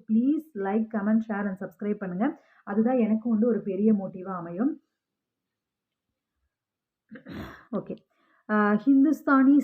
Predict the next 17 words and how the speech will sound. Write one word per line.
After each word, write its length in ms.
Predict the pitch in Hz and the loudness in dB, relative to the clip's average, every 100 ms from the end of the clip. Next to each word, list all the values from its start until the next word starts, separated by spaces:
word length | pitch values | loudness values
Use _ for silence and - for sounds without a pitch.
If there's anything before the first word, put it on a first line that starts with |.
| - | 2
சிர்ஃப் 280 | 254 220 | 0 2
ஏக் 360 | 277 220 240 226 | 4 6 4 2
போலி 320 | 175 196 196 190 | 2 4 2 0
ஹை." 360 | 202 185 - _ _ | -2 -4 -10 _ _
அ, 60 | 233 226 214 208 208 | -2 0 2 0 0
ஹிந்துஸ்தானி 760 | 214 233 247 277 - 240 233 240 | -2 0 2 2 0 0 2 2
அப்படின்றது 380 | 185 220 214 | 4 4 6
வந்து 240 | 226 202 254 | 4 4 6
வெறும் 340 | 240 285 339 | 6 6 2
பேச்சு 380 | - 247 226 262 | 0 0 2 4
மொழி 220 | 214 190 | 2 2
தான். 300 | 175 190 190 180 _ _ | -2 -2 -4 -8 _ _
"உஸ்-, 360 | 262 226 _ - | -12 -12 _ -6
உஸ்மே 380 | 285 269 277 262 | 0 4 4 4
கோயி 400 | 240 240 247 302 | 4 6 6 4
சாகித்ய 760 | 320 240 208 220 254 226 285 247 | 2 2 4 4 2 0 0 0
ந 160 | 208 | 2